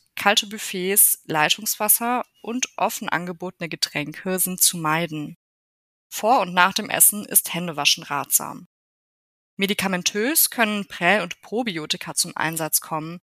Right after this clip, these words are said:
die jedoch insgesamt eher gering wirksam sind. Auch die Wirkstoffkombination aus Tanninalbuminat und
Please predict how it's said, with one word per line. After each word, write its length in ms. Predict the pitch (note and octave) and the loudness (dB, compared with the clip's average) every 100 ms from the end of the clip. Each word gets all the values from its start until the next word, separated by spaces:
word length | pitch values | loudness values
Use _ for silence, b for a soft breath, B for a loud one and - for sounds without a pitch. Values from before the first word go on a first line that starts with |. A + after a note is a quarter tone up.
| _ | _
die 60 | F3 | -2
jedoch 240 | F3+ F3+ D#3+ | 0 0 -2
insgesamt 680 | A3+ B3 A3 G3 G3 F#3+ - - | 2 4 4 2 2 0 -8 -4
eher 300 | F#3 G#3 F#3 | 4 4 4
gering 400 | F3 F3 G3+ E3 | 0 -4 -4 -4
wirksam 480 | F3+ - D#3 D#3 | 0 2 0 -2
sind. 440 | D#3 D3+ D3+ D#3 - _ _ _ _ _ _ _ _ _ | -4 -4 -6 -8 -10 _ _ _ _ _ _ _ _ _
Auch 160 | G#3+ A#3 | 0 2
die 160 | A3+ | 0
Wirkstoffkombination 1200 | A#3+ - A#3 - G#3+ G#3 G3 - - F#3 F#3 F#3 - | 2 2 2 -2 -4 0 4 4 4 0 -2 -4 -2
aus 380 | E3 E3 - - | 0 4 4 4
Tanninalbuminat 1400 | F3 E3+ F#3 A#3+ E3+ E3+ F3 E3+ D#3+ D#3 E3+ A#3 - - | 0 -2 0 2 2 0 -6 -10 -4 0 0 2 0 -2
und 240 | F3+ F3 | -8 -10